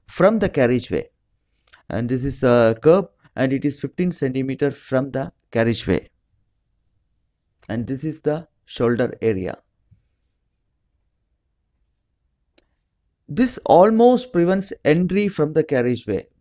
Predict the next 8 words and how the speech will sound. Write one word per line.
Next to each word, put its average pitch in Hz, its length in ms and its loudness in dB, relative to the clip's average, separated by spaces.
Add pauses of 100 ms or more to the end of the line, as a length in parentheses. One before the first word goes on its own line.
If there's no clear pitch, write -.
(200)
of 123 220 0
vehicles. 123 580 -4 (1160)
And 131 160 -4
next 180 240 -4
is 196 120 -6
barrier 139 420 4
type 123 320 -2
cur-, 107 240 -2